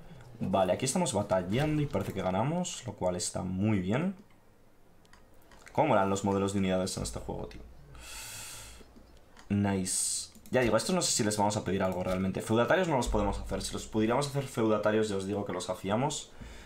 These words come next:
Pero ya digo que en principio no los podemos hacer. Nace un gobernante. Mm, vale, ok, Tesalónica me gusta. Termina la guerra en Tracia.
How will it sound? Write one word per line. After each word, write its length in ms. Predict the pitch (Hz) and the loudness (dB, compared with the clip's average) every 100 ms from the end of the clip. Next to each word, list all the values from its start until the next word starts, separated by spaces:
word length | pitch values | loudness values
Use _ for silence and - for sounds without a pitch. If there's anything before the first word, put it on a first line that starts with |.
| - | -6
Pero 160 | - 107 | 2 4
ya 20 | |
digo 220 | 120 127 | 6 4
que 80 | 131 | 2
en 160 | 127 120 | 2 2
principio 640 | 104 101 98 110 107 123 | 2 2 0 0 2 4
no 160 | 107 107 | 4 4
los 140 | 113 | 2
podemos 360 | - 98 98 95 | 0 0 2 0
hacer. 260 | 87 - - - - - - - - - - | -4 -6 -8 -16 -18 -18 -18 -18 -18 -16 -4
Nace 680 | 98 98 98 104 - - 95 | 0 2 2 0 -6 -2 2
un 200 | 98 95 | 2 2
gobernante. 840 | 92 95 92 95 123 147 185 214 294 - - - - - - - - - - - - - - - - - - - - - - | 2 2 2 2 0 0 0 0 -2 -10 -16 -20 -20 -20 -20 -20 -20 -20 -20 -20 -20 -20 -20 -20 -20 -20 -20 -20 -20 -18 -6
Mm, 540 | 95 95 92 92 90 - | -2 2 2 2 0 -4
vale, 240 | 95 95 123 | 0 2 4
ok, 220 | 139 139 | 2 0
Tesalónica 680 | 98 - 92 95 95 92 | 0 0 0 2 2 2
me 220 | 95 92 92 | 0 0 -2
gusta. 440 | 85 - - 220 247 - - - | -4 -6 -4 -4 -6 -12 -20 -6
Termina 360 | 101 98 110 160 | 0 2 4 2
la 120 | 139 | 2
guerra 200 | 139 - | 0 2
en 180 | 110 92 | 2 2
Tracia. 540 | 95 101 - 95 104 | 2 0 0 0 0